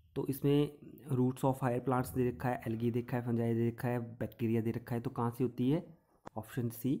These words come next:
that is fungi। नेक्स्ट क्वेश्चन नंबर फ़ोर्टी वन, the colchicytokinin in human being stimulates, तो किसको स्टिमुलेट करता है वो?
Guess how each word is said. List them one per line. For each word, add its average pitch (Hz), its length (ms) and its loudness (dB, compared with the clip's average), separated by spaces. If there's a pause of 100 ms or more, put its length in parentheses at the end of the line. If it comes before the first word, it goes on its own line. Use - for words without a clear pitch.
(140)
that 110 200 -2
is 147 140 2 (380)
fungi। 110 240 0 (1600)
नेक्स्ट 120 240 -6
क्वेश्चन 131 240 -2
नंबर 131 140 2
फ़ोर्टी 131 280 0
वन, 143 220 2 (1120)
the 131 180 -6
colchicytokinin 123 1600 2 (400)
in 135 180 4 (140)
human 135 460 6
being 135 280 8
stimulates, 123 600 2 (340)
तो 131 60 -2
किसको 139 320 2
स्टिमुलेट 135 380 2
करता 127 260 -4
है 123 60 0
वो? 156 120 2